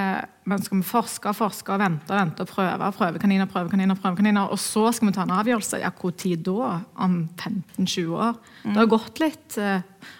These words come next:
Speaker 1: rundet litt vann,
Speaker 2: Mm.
Speaker 1: eh, i løpet av den tiden. Så,
Speaker 2: Ja.
Speaker 1: så, så det er en balansegang der mellom på en måte å, men det er politikk da.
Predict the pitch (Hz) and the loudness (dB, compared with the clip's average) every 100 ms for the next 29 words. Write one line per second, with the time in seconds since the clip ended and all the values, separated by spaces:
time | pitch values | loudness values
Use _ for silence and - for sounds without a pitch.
0 | - 208 190 220 269 - - - - 226 | -6 2 4 4 0 -6 -16 -16 -8 -2
1 | 196 190 175 - - - - - 247 254 | 2 4 2 -2 -20 -20 -20 -10 -2 0
2 | 214 - 208 202 196 185 180 185 190 190 | 0 0 0 2 2 2 0 2 2 2
3 | 185 190 190 175 175 - - - - 247 | 2 2 0 -2 -6 -12 -20 -18 -2 4
4 | 247 - - - 240 226 - - - _ | 4 4 -2 2 4 2 -4 -20 -20 _
5 | _ _ - - _ - _ - 247 254 | _ _ -20 -20 _ -20 _ 0 4 8
6 | 262 269 254 277 262 226 220 214 208 208 | 8 8 6 6 4 6 6 6 4 4
7 | 208 202 214 190 214 214 - 202 202 202 | 4 4 4 4 4 4 4 2 4 2
8 | - - - _ _ _ - _ _ _ | -2 -18 -20 _ _ _ -20 _ _ _
9 | _ _ _ _ _ _ 233 247 254 233 | _ _ _ _ _ _ 0 0 0 -2
10 | 330 - | -4 -6